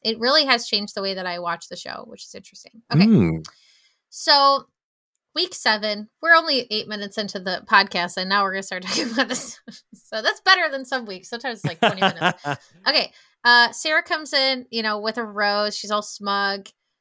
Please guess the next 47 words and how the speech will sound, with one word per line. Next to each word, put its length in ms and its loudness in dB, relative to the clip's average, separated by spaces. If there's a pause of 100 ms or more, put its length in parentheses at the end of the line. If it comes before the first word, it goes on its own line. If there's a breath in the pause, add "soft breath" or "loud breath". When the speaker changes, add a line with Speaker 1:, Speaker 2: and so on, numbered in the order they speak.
(120)
Speaker 1:
Um, 360 2 (220)
this, 260 0
I, 280 2
so 340 -2 (800)
I 80 4
think 260 -8
you 100 -6
and 100 -2
I 100 4
both 320 -4
like 240 -2
marinara. 680 0 (100)
Like, 160 -4
I 80 -4
think 200 -4
we're 120 -4
both 240 -2
fans 320 0
of 80 -4
marinara. 540 4
Speaker 2:
Oh, 40 0
sure, 180 2
yeah. 280 2 (420)
Speaker 1:
And, 420 4
uh, 380 6
one 260 -2
thing 280 -2
that 120 4
I 120 4
will 200 0
say 520 -2
is 340 -4 (100)
I, 420 2 (440)
it 160 2
made 400 0
me 220 -6
like 380 -2
her 220 -2
more, 540 -2
or 180 2
just 300 -2
not 260 4
change 480 -4
my 160 -2
like 300 -2
of 140 -4
her, 320 0